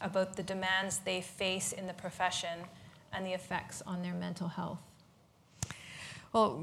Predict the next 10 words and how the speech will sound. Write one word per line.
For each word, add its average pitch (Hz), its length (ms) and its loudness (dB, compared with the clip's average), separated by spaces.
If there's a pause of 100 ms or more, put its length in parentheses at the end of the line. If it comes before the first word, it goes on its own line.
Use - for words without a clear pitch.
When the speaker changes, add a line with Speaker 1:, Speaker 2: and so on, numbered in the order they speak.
Speaker 2:
great 233 260 8
question, 185 400 4
and 170 220 8
thank 175 240 6
you 196 60 6
for 185 140 4
that. - 560 8
Um, 165 540 8 (120)
and, 170 600 8
uh, 165 460 10